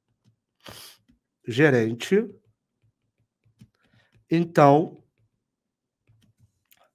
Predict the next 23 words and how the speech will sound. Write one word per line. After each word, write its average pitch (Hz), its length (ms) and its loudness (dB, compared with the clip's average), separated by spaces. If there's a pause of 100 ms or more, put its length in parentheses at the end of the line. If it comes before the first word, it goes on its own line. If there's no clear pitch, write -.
(480)
Carlos 147 380 4
é 165 80 0
diretor. 156 540 -4 (200)
Pronto. - 460 -12 (2250)
Diretor. 117 500 -10 (2000)
Se - 140 -4
Ana 120 240 -4
é - 20 -4
gerente, 151 460 -6
então 151 420 -10
Carlos 135 300 -4
é 143 80 -4
diretor. 156 400 -12 (420)
Aí, 254 160 4
ó, 123 340 4
vou 147 240 2
continuar 202 520 0
separando 180 560 0
aqui - 160 -4
o 202 60 0
conectivo 170 500 -2
se 143 160 -4
então. 117 440 -6